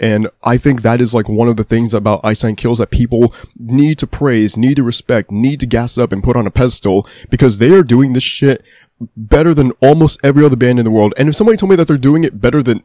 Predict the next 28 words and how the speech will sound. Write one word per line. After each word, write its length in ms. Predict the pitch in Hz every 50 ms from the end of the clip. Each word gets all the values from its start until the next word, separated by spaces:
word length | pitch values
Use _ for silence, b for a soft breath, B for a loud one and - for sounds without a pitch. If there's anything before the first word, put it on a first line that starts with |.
| _
they 120 | - 120 127
are 160 | - 202 214
doing 200 | - 139 127 117
it 80 | 110 98
better 160 | 110 107 110
than 160 | 104 107 -
every 160 | 113 113 107
band 160 | 104 104 101
in 40 | 101
the 60 | 95
world, 260 | 92 95 101 117 123 113 B B B B
I 80 | - 120
wouldn't 280 | 117 143 151 139 120 -
argue 220 | 120 135 135 120
with 100 | 120 -
that 140 | - 98 -
point, 180 | - 151 127 110
because 220 | 104 - 110 - -
I 60 | 117
totally 320 | 113 - - 143 135 131 -
understand 400 | 120 117 107 - - 117 110 104
where 80 | 107
they're 80 | 95 95
coming 240 | - 131 127 117 101
from. 300 | - 82 78 76 - - b b b b b b b b b b _ _ _
The 140 | - 113 117
shower 300 | - - 165 165 185 190
scene 320 | - - 170 170 170 175